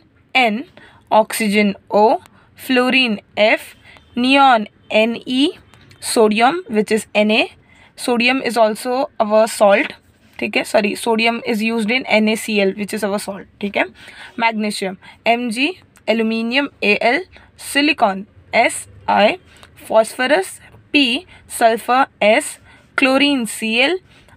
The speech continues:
argon, ए आर, potassium, के, कैल्शियम, सी ए। अब हम लोग सिर्फ ट्वेंटी एलिमेंट्स ही कवर करेंगे,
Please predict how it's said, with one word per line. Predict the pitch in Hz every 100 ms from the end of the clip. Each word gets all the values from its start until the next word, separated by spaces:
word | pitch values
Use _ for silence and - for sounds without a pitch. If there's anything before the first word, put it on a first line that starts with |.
| -
argon, | 220 247 247 269 247 - -
ए | 214 214
आर, | 233 320 370 _ -
potassium, | 220 226 214 - 262 269 349 - - _
के, | - 220 202 - -
कैल्शियम, | 220 214 247 262
सी | - 220
ए। | 190 196 - - - _ _
अब | 240 247
हम | 247 240
लोग | 262
सिर्फ | - 311 -
ट्वेंटी | - 226 208 262
एलिमेंट्स | - 220 208 220 214 -
ही |
कवर | 262 254 202
करेंगे, | 196 196 185 185